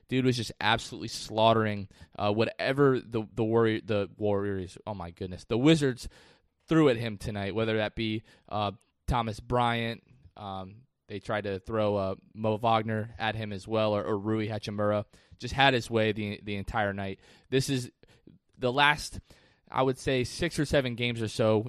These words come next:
You know, we had our, our, you know, concerns about, uh, Vooch and Aaron kinda to start the season, but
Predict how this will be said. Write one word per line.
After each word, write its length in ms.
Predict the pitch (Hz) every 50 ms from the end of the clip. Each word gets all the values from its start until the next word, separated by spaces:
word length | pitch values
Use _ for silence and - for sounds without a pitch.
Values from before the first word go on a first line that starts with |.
| -
You 60 | -
know, 80 | 110 107
we 120 | 107 113
had 200 | 113 127 123 127
our, 240 | 127 117 113 113 -
our, 240 | - 117 113 107 107 107 - _ _ _ _ _ -
you 80 | 104 110
know, 160 | 101 95 107 -
concerns 560 | - 135 120 - - 156 147 147 143 131 123
about, 400 | 123 104 117 113 110 107 107 - _ - - - _ -
uh, 200 | - - 101 107
Vooch 480 | 117 123 127 127 120 - - - - 180 -
and 200 | 120 123 120 113 -
Aaron 400 | - 117 120 120 117 113 110 107
kinda 300 | 113 - 131 120 117 110
to 80 | 101 101
start 260 | - - 123 - -
the 60 | 98
season, 400 | - - 139 127 117 117 117 107
but 240 | 107 113 104 101 -